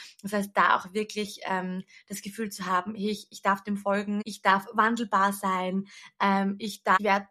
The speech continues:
mit meinem inneren Antrieb, der mal da ist, mal nicht da ist, ernst genommen, ähm, und vielleicht auch ernst genommen, gerade dann, wenn's der andere vielleicht auch nicht versteht,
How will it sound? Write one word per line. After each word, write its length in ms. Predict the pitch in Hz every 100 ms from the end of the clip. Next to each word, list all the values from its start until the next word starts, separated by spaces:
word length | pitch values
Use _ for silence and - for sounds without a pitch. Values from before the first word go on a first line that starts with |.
| -
mit 180 | 208 214
meinem 240 | 202 196
inneren 320 | 233 233 220
Antrieb, 580 | - 190 254 - 226 214
der 120 | 196
mal 180 | 190 202
da 240 | 202 175 208
ist, 140 | 208
mal 140 | 202
nicht 340 | 196 294 - -
da 200 | 175 180
ist, 340 | - 240 - - - - -
ernst 420 | 202 233 247 -
genommen, 720 | 254 214 208 202 202 196 202 - - -
ähm, 600 | 185 185 190 190 190 -
und 140 | 208 202
vielleicht 400 | 214 214 220 220
auch 160 | 202 - _ _ _
ernst 460 | - 165 269 311 -
genommen, 640 | 262 262 247 254 254 247 -
gerade 380 | 196 190 202 220
dann, 400 | - 170 202 240
wenn's 220 | 226 208
der 160 | 202 175
andere 320 | 202 208 202
vielleicht 400 | 202 185 175 -
auch 140 | 196
nicht 280 | 185 170 -
versteht, 520 | - 156 - - -